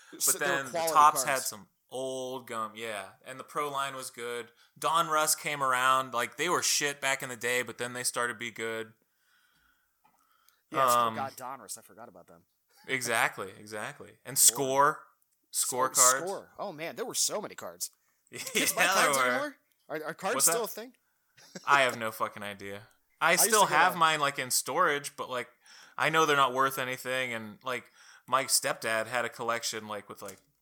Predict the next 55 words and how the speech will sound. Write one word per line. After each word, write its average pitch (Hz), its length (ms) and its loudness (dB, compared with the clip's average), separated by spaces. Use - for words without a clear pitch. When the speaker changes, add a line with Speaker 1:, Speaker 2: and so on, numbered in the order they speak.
Speaker 1:
Mickey 117 320 -12
Mantle 107 360 -2
cards 147 400 -4
in 170 120 -8
it 185 200 -8
and 160 120 -18
shit. 190 320 -12
Like, 120 320 -12
Speaker 2:
Oh, 131 300 -10
Speaker 1:
I 143 60 -4
got 156 140 -2
Speaker 2:
wow. - 20 -10
Speaker 1:
to 127 80 -8
hold, 143 400 -4
like, 127 160 -6
Mickey 143 300 -8
Mantle 127 260 -8
cards 120 340 -6
when 107 80 -16
I 104 80 -12
was 101 160 -14
little. 113 240 -14
Speaker 2:
Oh, 139 60 -6
Speaker 1:
Like, 127 80 -6
Speaker 2:
that's 170 160 -6
awesome. 147 240 -6
Speaker 1:
I - 20 0
was 117 100 -8
like, 104 180 -14
I 151 60 -2
was 139 100 -2
like, 110 140 -6
"Whoa, 180 1040 -2
<laughs> 131 40 -6
this 131 140 -6
is 143 140 -8
amazing." 127 460 -8
But, 135 300 -2
um, 120 440 0
I 147 80 -4
think 156 220 -4
Speaker 2:
My, 208 60 0
Speaker 1:
even 185 100 0
Speaker 2:
uh, 147 120 -2
Speaker 1:
the, 113 120 -6
Speaker 2:
my 110 100 -2
Speaker 1:
the, 170 100 -6
Speaker 2:
uncle 165 240 -6
Speaker 1:
the 120 60 -6
Speaker 2:
had 113 100 -4
a - 40 -20
Joe 170 240 -10
Montana 170 400 -10
rookie 127 280 -16
card. 87 280 -18